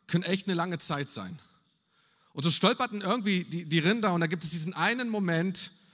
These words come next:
so, da passierte etwas,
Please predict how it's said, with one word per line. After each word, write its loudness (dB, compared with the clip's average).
so, 2
da 4
passierte 2
etwas, 0